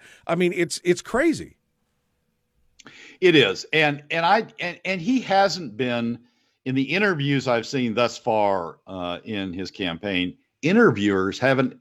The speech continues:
Speaker 2: haven't tried to tie him down on the P F D. In the presentation he did to A M L, uh, the, the, the, you know, the debate or the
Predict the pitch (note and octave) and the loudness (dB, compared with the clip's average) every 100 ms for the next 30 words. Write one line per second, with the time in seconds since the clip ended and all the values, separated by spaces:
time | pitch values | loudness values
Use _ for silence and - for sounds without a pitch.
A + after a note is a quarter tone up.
0 | - C3+ D3 C#3+ C3 B2+ B2+ A2 F2 A2 | -8 -2 0 -2 -4 -2 -2 -4 -4 -2
1 | A2+ A2 G2+ G2+ A2+ F2+ C#2 _ _ _ | -2 -4 -6 -4 -4 -4 -10 _ _ _
2 | _ - G#2 F#2+ F2+ G#2 F2 - E2 C#2+ | _ -8 -6 -4 -6 -4 -4 -6 -8 -8
3 | A2 G2+ F#2 C3+ D3 C#3 A#2 B2+ B2 F2+ | -8 -8 -2 2 2 2 2 2 0 -4
4 | E2+ F#2+ E2+ G2 G2+ F#2 - G2+ F#2+ F#2 | -6 -6 -2 0 0 -2 -4 0 0 0
5 | - _ _ - A#2 A2+ G#2+ G#2+ D#2 A#1+ | -4 _ _ -2 2 2 2 0 -2 -6
6 | _ F#2 F2 E2+ E2+ E2 D2+ E2+ E2+ E2 | _ -10 -8 -6 -8 -10 -12 -10 -8 -10
7 | D2+ D#2 E2 D#2+ C#2+ _ _ D2+ D#2+ D2+ | -12 -14 -12 -12 -14 _ _ _ -20 -20
8 | D2+ D2+ D2 G2 F2+ D2+ D2+ D2+ | _ -16 -2 0 0 -2 -10 -12